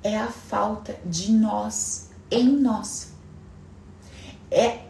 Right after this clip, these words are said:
a, a falta de mim em mim. Entende? Falta de mim em mim mesmo. Estando muito fora. Estando muito do lado de fora.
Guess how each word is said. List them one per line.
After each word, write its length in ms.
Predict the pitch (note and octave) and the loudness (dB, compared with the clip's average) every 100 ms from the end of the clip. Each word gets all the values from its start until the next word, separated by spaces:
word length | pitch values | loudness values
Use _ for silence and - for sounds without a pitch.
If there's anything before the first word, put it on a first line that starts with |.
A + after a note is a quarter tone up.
| - - | -14 -2
a, 280 | G#3+ G#3+ | -2 -2
a 20 | A3 | -6
falta 460 | - A#3+ C#4 C#4 | -2 -2 0 -2
de 220 | F#3+ G3+ | -2 2
mim 580 | A#3 A3 G#3+ G#3+ B3 G4 - - - | 6 6 6 4 2 0 -8 -20 -2
em 180 | - D4 | 2 4
mim. 640 | E4+ D#4+ C4 G#3+ G#3+ G#3 - - - - - - - - - - - | 2 2 2 2 0 -4 -10 -20 -20 -20 -20 -20 -20 -20 -20 -20 -8
Entende? 600 | G#3+ - A#3 G#3 F#3 - - - - - - - - - | -6 0 0 0 -6 -10 -14 -20 -20 -20 -20 -20 -20 -18
Falta 720 | - - B3+ G#3+ D4 D#4 C#4 | -16 -4 2 4 2 0 0
de 220 | G#3 G3+ A3 | 0 2 2
mim 520 | G3 F#3+ G3+ B3 - - - - - - - | 2 -2 0 0 -2 -12 -20 -20 -20 -16 4
em 300 | C4+ D4+ E4+ | 6 6 4
mim 400 | D4 B3 B3+ C#4+ | 2 4 4 4
mesmo. 680 | C4+ A3 A3 A3+ F#3 E3+ - - - - - - - - | 4 2 2 -2 -4 -8 -10 -14 -20 -20 -20 -20 -20 -6
Estando 520 | A3+ - - C4 B3+ A3+ | -4 -2 2 4 6 6
muito 680 | A3 A#3+ D#4 E4 - D#4 - | 6 6 4 2 -8 -10 -10
fora. 760 | - - - G3+ F#3+ F3+ F3 - - - - - - - - - - - | -16 -8 2 4 4 2 -4 -12 -20 -20 -20 -20 -20 -20 -20 -20 -20 -12
Estando 440 | - - C4 A#3+ | -4 4 4 6
muito 520 | A3+ A#3+ C#4+ F4 - | 4 4 4 2 -2
do 100 | A#3 | -2
lado 320 | A#3 A3+ A3+ G#3+ | 0 0 -2 -4
de 140 | - | -10
fora. 520 | - G3 - F3+ F3+ | -8 -2 -2 -4 -8